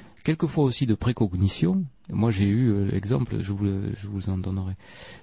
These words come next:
euh, tout à l'heure le récit, d'un expérienceur qui a eu une étrange vision de précognition pendant son expérience de N D E. Et puis, ensuite, il y a le, euh, le fameux,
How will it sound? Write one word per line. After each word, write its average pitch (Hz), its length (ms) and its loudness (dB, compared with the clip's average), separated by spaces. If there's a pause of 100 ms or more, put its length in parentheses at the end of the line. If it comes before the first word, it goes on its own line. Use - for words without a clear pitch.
(100)
euh, 98 60 0
tout - 200 -4
à 107 80 4
l'heure 98 160 4
le 92 80 2
récit, 160 560 0
d'un 110 580 2
expérienceur 107 760 2
qui 127 140 -2
a 110 40 2
eu 123 280 4
une 107 100 6
étrange 127 400 2
vision 107 460 0
de 101 340 2
précognition 120 800 0 (420)
pendant 113 280 4
son 110 220 2
expérience 113 380 0
de 107 100 4
N 107 160 4
D 101 100 4
E. 95 140 0 (520)
Et 123 120 2
puis, 165 480 2
ensuite, 135 500 0 (160)
il 123 220 4
y 120 100 4
a 160 220 0 (340)
le, 131 540 4 (100)
euh, 113 460 4
le 117 160 6
fameux, 131 580 4